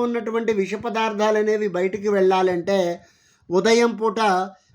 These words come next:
బ్రష్ చేసుకున్న వెంటనే ఒక అర లీటర్ గోరువెచ్చని నీళ్లు గనక తాగినట్లయితే కిడ్నీలు శుభ్రపడతాయి, లివర్ శుభ్రపడుతుంది, శరీరంలో అన్ని అవయవాలు శుభ్రపడతాయి. దాన్ని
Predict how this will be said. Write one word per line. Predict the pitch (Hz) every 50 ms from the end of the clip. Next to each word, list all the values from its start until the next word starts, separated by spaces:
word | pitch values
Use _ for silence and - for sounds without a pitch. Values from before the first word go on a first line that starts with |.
| -
బ్రష్ | - 156 185 196 202 196 -
చేసుకున్న | - 254 240 220 - - 233 220 214
వెంటనే | 196 185 190 190 190 220 214 214 202 190 180 180 190 196 - _ _ _ _ _ _ _ _ -
ఒక | 190 190 190 202 208 196 180 175 180 202 - _ _ _ _ _ _ _ _ -
అర | - 175 196 214 233
లీటర్ | 233 233 240 233 240 233 220 220
గోరువెచ్చని | 190 190 208 220 226 247 240 233 214 233 240 226 220
నీళ్లు | 214 208 208 208 220 214
గనక | 208 208 202 180 202 170
తాగినట్లయితే | 190 185 185 180 190 196 190 - 170 185 180 175 180 202 202 190 175 170 175 180 - _ _ _ _ _ _ _ _ _ _ -
కిడ్నీలు | 214 220 196 226 247 254 247 247
శుభ్రపడతాయి, | - 240 214 208 208 220 208 220 214 208 220 220 220 220 233 - _ _ _ _ - -
లివర్ | 170 180 202 196 220 226 214
శుభ్రపడుతుంది, | - 208 196 214 214 202 202 202 196 202 208 208 202 214 214 226 240 _ _ _ _ -
శరీరంలో | - - 196 196 196 226 233 240 233 233 233 233 226 214 185 180 196 214 208 - _ _ _ _ _ -
అన్ని | - 180 202 226 247 254 262
అవయవాలు | 254 233 214 226 220 214 214 202 202 202 208 220 240 240
శుభ్రపడతాయి. | 233 226 202 180 202 196 180 180 170 170 - 160 123 113 - _ _ _ _ _ _ _ -
దాన్ని | 165 156 185 190 202 220 240 247 233